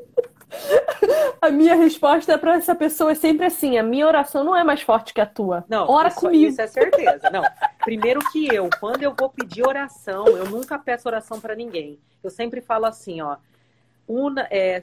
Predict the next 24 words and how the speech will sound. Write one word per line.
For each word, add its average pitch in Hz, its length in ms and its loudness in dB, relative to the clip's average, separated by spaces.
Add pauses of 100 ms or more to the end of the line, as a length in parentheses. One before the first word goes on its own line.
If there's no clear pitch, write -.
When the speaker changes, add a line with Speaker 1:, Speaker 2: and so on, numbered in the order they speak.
(160)
Speaker 2:
você 220 260 -10
pode 269 480 -4
se 196 320 -12
unir 185 320 -6
a 160 80 -2
mim 175 420 -12
em 170 140 -8
oração 165 500 -4
por 180 220 -8
determinada 151 640 -6
causa?" 143 580 -6 (1040)
Porque 220 220 -4
as 285 180 -2
coisas 190 460 -2
da 180 140 -4
minha, 233 380 -10
a, 196 60 -8 (180)
a, 170 160 -10 (100)
a, 160 340 -12 (800)
é, 160 400 -8 (840)
como 226 220 -8
que 196 120 -20
fala? 180 520 0
É, 165 320 -4